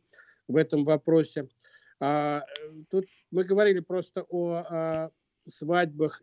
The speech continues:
и бракосочетаниях в Соединенных Штатах. И, естественно, было, а, естественно, закрыть эту тему, продолжить ее разговорами о том, как все счастливое, начинающееся, частенько заканчивается.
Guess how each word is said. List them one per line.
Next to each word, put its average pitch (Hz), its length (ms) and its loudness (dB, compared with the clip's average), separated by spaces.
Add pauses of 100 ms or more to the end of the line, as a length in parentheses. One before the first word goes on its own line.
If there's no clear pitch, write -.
и 151 360 0
бракосочетаниях 160 920 -4
в - 40 -20
Соединенных 135 460 -4
Штатах. - 440 -8
И, 139 40 0
естественно, 156 500 0
было, 151 320 4 (640)
а, 143 220 4
естественно, 143 420 0
закрыть 151 380 0
эту 143 180 0
тему, 175 320 4
продолжить 139 600 0
ее 151 280 4
разговорами 139 680 0
о 135 80 -6
том, - 260 -2
как - 320 -12
все 139 300 0 (320)
счастливое, 147 720 2 (260)
начинающееся, 139 1000 -2 (260)
частенько 147 500 2
заканчивается. 127 1040 -2